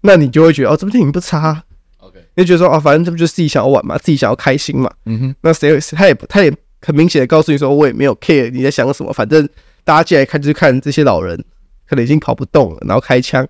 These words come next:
Speaker 1: 然后看一点梅根福克斯赚。所以我觉得以理性层面的话，跟感性层面，我觉得我给他的评价是不一样。以感性层面，我大概可以给到三点五颗星。但如果你真的要我用一个很理性的方式来评判这部电影到底好不好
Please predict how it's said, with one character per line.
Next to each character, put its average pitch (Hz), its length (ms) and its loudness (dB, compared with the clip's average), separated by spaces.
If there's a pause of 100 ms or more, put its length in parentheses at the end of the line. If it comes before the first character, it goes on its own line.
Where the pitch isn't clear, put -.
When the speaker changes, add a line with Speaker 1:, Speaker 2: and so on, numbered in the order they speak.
(320)
Speaker 1:
然 123 100 -4
后 127 40 0
看 - 180 0
一 - 20 2
点 123 140 -2
梅 117 140 -2
根 143 120 0
福 131 140 -14
克 127 140 0
斯 120 300 -8 (340)
赚。 151 200 4 (920)
所 214 120 2
以 233 40 8
我 175 80 6
觉 160 100 2
得 147 40 -2
以 175 140 2
理 170 120 2
性 160 160 0
层 139 100 -4
面 139 140 2
的 135 80 0
话， 131 340 0
跟 156 140 -2
感 135 100 2
性 151 80 4
层 139 160 -6
面， 135 120 -2
我 139 80 0
觉 170 180 2
得 202 80 -4 (240)
我 160 160 4
给 160 140 2
他 208 80 6
的 202 80 4
评 143 180 -4
价 147 160 2
是 143 80 -10
不 139 220 -10
一 76 60 -10
样。 - 120 -10 (320)
以 214 100 0
感 190 160 2
性 214 160 2
层 170 140 -4
面， 180 100 2
我 143 140 0
大 170 60 2
概 175 80 0
可 151 80 -2
以 147 40 0
给 127 160 -2
到 135 320 0 (280)
三 160 180 2
点 151 120 0
五 101 60 -6
颗 - 160 -10
星。 - 240 -12 (120)
但 220 100 4
如 240 80 4
果 240 100 6
你 202 80 4
真 202 140 2
的 214 60 6
要 220 80 6
我 156 200 4 (140)
用 190 180 2
一 180 40 4
个 165 180 0 (100)
很 165 220 -2
理 160 160 -2
性 175 160 0
的 156 60 2
方 156 160 0
式 170 100 -6
来 147 60 2
评 143 180 -4
判 151 100 2
这 156 80 -2
部 160 80 -2
电 160 80 2
影 139 60 2
到 160 80 2
底 151 60 4
好 143 120 -2
不 139 80 0
好 127 180 -4